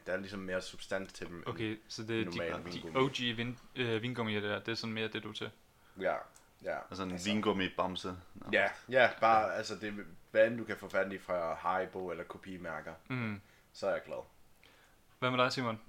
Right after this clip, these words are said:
Speaker 2: Hvad, hvis du
Speaker 3: Øhm, jeg sad og tænkte på pistachienødder, faktisk.
Speaker 2: Pistachienødder?
Speaker 3: Fordi at der er også igen lidt det der pillearbejde, vi snakkede om før.
Speaker 1: Mm.
Speaker 3: Øhm, og så, ja, de smager godt og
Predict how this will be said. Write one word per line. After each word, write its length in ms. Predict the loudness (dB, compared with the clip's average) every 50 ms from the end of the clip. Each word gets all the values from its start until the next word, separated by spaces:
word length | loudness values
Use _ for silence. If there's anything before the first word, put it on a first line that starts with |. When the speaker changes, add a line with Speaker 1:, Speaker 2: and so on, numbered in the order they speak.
| -20 -8 0
Speaker 2:
Hvad, 600 | 4 6 8 8 8 8 8 6 6 6 4 2 0 -6 -14 -20 -12 -4
hvis 100 | 2 4
du 60 | 6
Speaker 3:
Øhm, 560 | 8 8 8 6 4 0 -2 -4 -6 -6 -4 -2
jeg 100 | 0 0
sad 140 | 4 4 4
og 80 | 4
tænkte 260 | 2 0 -8 -8 -8 -6
på 320 | -6 -4 -2 -4 -4 -6 -8
pistachienødder, 680 | -10 -4 0 2 2 2 2 -2 -4 -4 -6 -8 -10 -10
faktisk. 480 | -8 -8 -8 -8 -10 -12 -12 -12 -10 -6
Speaker 2:
Pistachienødder? 540 | -2 4 6 6 6 4 2 -2 -4 -4 -4
Speaker 3:
Fordi 100 | -4 -2
at 400 | -2 -4 -4 -4 -8 -16 -16 -18 -20 -20 -20 -14 -4 2
der 60 | 4
er 40 | 6
også 260 | 6 6 4 0 -2
igen 280 | 0 2 2 2 2 2
lidt 220 | 2 0 0 0
det 80 | 0 0
der 100 | 0 0
pillearbejde, 800 | 0 -2 -4 0 4 6 6 6 6 4 2 2 2 0 -2
vi 60 | -6 -6
snakkede 380 | -4 0 0 2 2 2 0
om 160 | -2 -2 -4
før. 200 | -2 0 0 0 0 -2 -6 -10 -14 -18 -20 -20 -20 -20 -20 _ _ -8 -2
Speaker 1:
Mm. 60 | 0
Speaker 3:
Øhm, 560 | 4 4 4 4 2 0 -4 -6 -8 -8 -10 -12 -14 -18 -18 -20 -18 -14
og 120 | -12 -10
så, 320 | -6 -2 2 4 4 4 2 -2 -12 -20 -20 -20 -20 -20 -20 -20 -20 -12 -4
ja, 160 | 0 2 2 2 0 -6 -20 -20 -20 -20 -20 -20 -20 -20 -20 _ -20 _ -16
de 140 | -14 -14 -14 -14 -16 -14
smager 300 | -12 -8 -4 0 2 2
godt 340 | 2 4 2 2 2 0 -6 -14 -12
og 320 | -6 -4 -2 -2 -2 -2